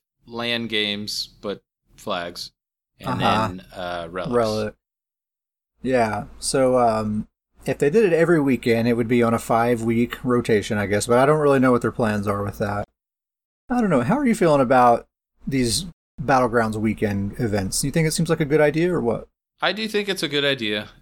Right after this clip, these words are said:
Speaker 1: Um, just, I mean, just being selfish, it's gonna be really nice to have guaranteed death matches again, even if it's just for a weekend.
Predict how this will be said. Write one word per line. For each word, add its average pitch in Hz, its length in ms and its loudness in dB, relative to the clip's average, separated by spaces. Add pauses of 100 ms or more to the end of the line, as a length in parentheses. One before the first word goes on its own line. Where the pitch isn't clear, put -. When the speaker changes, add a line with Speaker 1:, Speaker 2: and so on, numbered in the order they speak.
Speaker 1:
Um, 98 800 -4 (920)
just, 139 340 -6
I 135 60 -6
mean, 120 180 -6
just 143 200 -6
being 131 220 -4
selfish, 117 760 -6
it's 110 220 -12
gonna 110 200 -8
be 104 140 -8
really 107 280 -6
nice 101 400 -6
to 87 720 -12
have 92 720 -10
guaranteed 98 460 -8
death 107 260 -12
matches 82 640 -16
again, 85 520 -16
even 104 260 -8
if 95 120 -16
it's - 200 -12
just - 260 -10
for 101 160 -6
a 92 80 -6
weekend. 127 480 -10